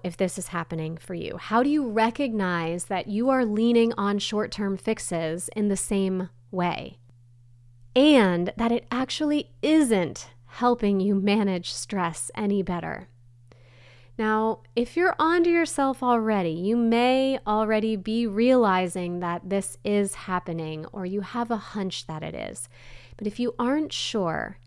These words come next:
here is how you know. You're still experiencing that level of stress on a regular basis. It just keeps coming back. Maybe it's daily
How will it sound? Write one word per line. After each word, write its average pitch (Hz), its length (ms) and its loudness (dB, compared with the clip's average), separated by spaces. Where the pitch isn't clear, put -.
here 247 340 0
is 277 200 0
how 180 540 -2
you 190 140 -2
know. - 280 -4
You're 220 200 2
still 247 360 0
experiencing 202 1080 0
that 208 240 -2
level 226 340 4
of 214 140 0
stress - 640 -2
on 202 120 0
a 196 60 0
regular 185 420 -2
basis. 165 520 -8
It 214 120 -2
just 226 300 -2
keeps - 540 -4
coming 190 560 -2
back. 165 340 -4
Maybe 185 300 -2
it's - 140 -6
daily 269 640 4